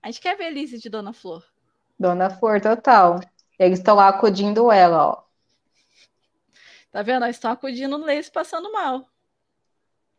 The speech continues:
Speaker 2: Aí nós temos essa cena aqui.
Speaker 1: Que é um veló-, é um enterro, um velório. O
Speaker 2: Não,
Speaker 1: Ian
Speaker 2: primeiro
Speaker 1: carregando
Speaker 2: tá dentro da igreja ainda. Aqui, aqui é o caixão.
Speaker 1: É o
Speaker 2: Aqui tá
Speaker 1: caixão,
Speaker 2: o
Speaker 1: o... Ian tá carregando o caixão.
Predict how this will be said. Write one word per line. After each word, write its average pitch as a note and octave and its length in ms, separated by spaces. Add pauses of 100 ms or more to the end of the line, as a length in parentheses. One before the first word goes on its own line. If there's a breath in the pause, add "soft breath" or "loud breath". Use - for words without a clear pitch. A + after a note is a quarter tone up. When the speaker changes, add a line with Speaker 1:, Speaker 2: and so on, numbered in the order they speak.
(160)
Speaker 2:
Aí G3 120
nós G3 160
temos G#3 240
essa G3 220
cena F#3 360
aqui. F3+ 500 (520)
Speaker 1:
Que - 140
é G#3+ 60
um G#3+ 100
veló-, A3+ 380
é F#3+ 100
um F#3+ 160
enterro, G3 500
um F#3 40
velório. F#3 560 (280)
O F#3+ 140
Speaker 2:
Não, G#3 260
Speaker 1:
Ian G3+ 100
Speaker 2:
primeiro G#3 320 (120)
Speaker 1:
carregando A3+ 60
Speaker 2:
tá A#3 180
dentro A3 180
da A3+ 80
igreja G3 440
ainda. F#3 220
Aqui, A3 380
aqui G3 280
é G3 60
o F#3+ 40
caixão. F3+ 920 (280)
Speaker 1:
É G3+ 80
o F#3+ 40
Speaker 2:
Aqui F3 100
tá A3 80
Speaker 1:
caixão, F#3 340
Speaker 2:
o - 20
Speaker 1:
o... A3 60
Ian A3+ 260
tá G#3+ 160
carregando G3 500
o - 40
caixão. E3+ 760